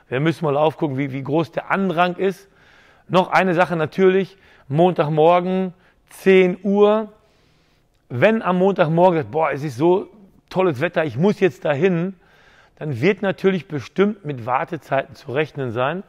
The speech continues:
Und wenn ihr Montagmorgen alle sofort auf einmal anstürmt, dann gibt's bestimmt auch wieder die eine oder andere Unzufriedenheit. Also, wir müssen, wissen noch nicht genau, wie wir damit zu verfahren haben, aber das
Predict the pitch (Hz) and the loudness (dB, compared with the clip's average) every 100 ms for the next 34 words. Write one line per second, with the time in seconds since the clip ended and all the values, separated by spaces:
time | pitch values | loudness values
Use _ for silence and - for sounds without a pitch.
0 | _ _ _ _ _ _ _ - 120 170 | _ _ _ _ _ _ _ -8 -4 -2
1 | 160 147 160 165 135 147 151 160 165 165 | -2 -2 -2 -4 -4 0 2 2 -2 -8
2 | - _ _ _ _ _ _ - 240 180 | -12 _ _ _ _ _ _ 2 2 2
3 | 156 175 180 131 - 214 196 - 233 - | -2 -2 -4 -6 -6 -4 -2 -2 -6 -6
4 | 160 170 214 - _ _ _ _ _ _ | -4 -2 -4 -12 _ _ _ _ _ _
5 | _ _ 160 151 131 - 165 147 208 208 | _ _ -12 -8 -8 -8 -10 -6 -6 -6
6 | 165 147 165 - 147 165 151 156 151 165 | -6 -4 -4 -4 -4 -4 -4 -4 -4 -4
7 | 160 139 - 117 117 110 - - 160 165 | -6 -10 -14 -18 -16 -18 -14 -6 -4 -2
8 | 156 _ _ _ _ _ _ _ _ _ | -4 _ _ _ _ _ _ _ _ _
9 | _ _ _ _ _ _ 139 185 196 214 | _ _ _ _ _ _ 2 2 2 0
10 | 156 208 - 202 185 185 - 165 180 185 | -4 -4 -4 -4 -2 -4 -4 -2 0 0
11 | 170 165 160 - - 147 - 165 175 151 | 0 0 -2 -6 -12 -12 -2 0 0 -4
12 | 113 117 123 117 123 - 104 | -10 -12 -10 -8 -8 -10 -16